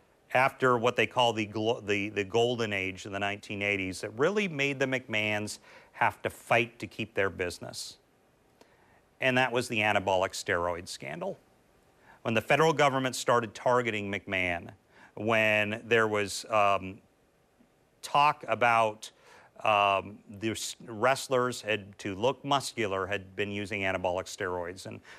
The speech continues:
the W W F was maybe complicit in it. And Hulk Hogan had to go on national television, a superhero to millions of children, say, "Yes, I've used steroids."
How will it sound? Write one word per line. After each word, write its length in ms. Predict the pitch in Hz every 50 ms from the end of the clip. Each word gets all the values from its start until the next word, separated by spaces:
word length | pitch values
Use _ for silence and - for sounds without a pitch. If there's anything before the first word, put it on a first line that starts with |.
| -
the 80 | - 110
W 260 | 104 110 107 104 101
W 360 | 98 107 101 104 107 104 101
F 240 | 101 101 - - -
was 260 | 101 98 98 101 98
maybe 260 | - 107 101 98 104 98
complicit 680 | - - 113 107 - - - 104 104 - - 120 117 - _ _ _ _ _ -
in 160 | 113 117 110
it. 100 | 101 - - _ _ - - - - -
And 120 | 120 107
Hulk 280 | 98 - - 120 - -
Hogan 260 | 139 127 120 123 113
had 140 | 101 101 98
to 60 | 110
go 160 | 98 101 101
on 100 | 98 98
national 320 | 104 101 95 - - 113 92
television, 480 | - - 113 104 107 104 98 - 104
a 80 | 95 95
superhero 880 | - - - - 247 262 262 254 214 170 135 143 135 127 120 117 110 - - - - _
to 100 | - 165
millions 540 | 143 139 151 185 254 294 320 262 196 - 165
of 100 | 135 -
children, 400 | - 208 226 214 180 147 131 123
say, 200 | - 135 120 117
"Yes, 320 | 104 107 113 113 - -
I've 200 | 110 98 101 95
used 260 | 98 98 92 - -
steroids." 640 | 104 85 82 90 113 139 175 170 156 - - -